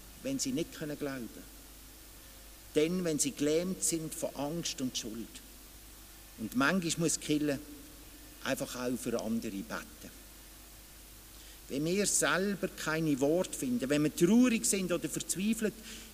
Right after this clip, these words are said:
dann ist es wichtig, dass andere für uns Wort finden und das im Gebet dient Gott bringen. Was andere, ich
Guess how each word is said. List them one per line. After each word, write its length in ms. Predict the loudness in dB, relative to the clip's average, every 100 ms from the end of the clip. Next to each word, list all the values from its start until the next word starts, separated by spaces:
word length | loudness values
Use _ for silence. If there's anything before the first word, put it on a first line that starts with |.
| -2
dann 180 | 2 2
ist 260 | 4 2 0
es 160 | 2
wichtig, 580 | 4 4 0 -4 -6 -4
dass 220 | -2 -2 -4
andere 540 | -2 6 6 6 4 4
für 240 | 4 4
uns 360 | 4 2 0 2
Wort 360 | 4 2 0
finden 420 | -4 -2 -2 -4 -10 -14 -16 -18 -18 -8
und 180 | 2 2 2 -2
das 240 | -2 2
im 160 | 0 0
Gebet 300 | -2 -2 -4 -4 -6 0
dient 300 | 0 0 -2
Gott 180 | -2 -2 -2 -12 -14 -18 -18 -18 -18 -16 -6
bringen. 400 | -2 0 0 -4 -10 -18 -18 -18 -18 -18 -18 -18 -18 -18 -18 -18 -18 -18 -18 -18 -18 -18 -8
Was 220 | -4 -4 -2
andere, 460 | -2 -2 -2 -2
ich 400 | -2 -4 -6 -4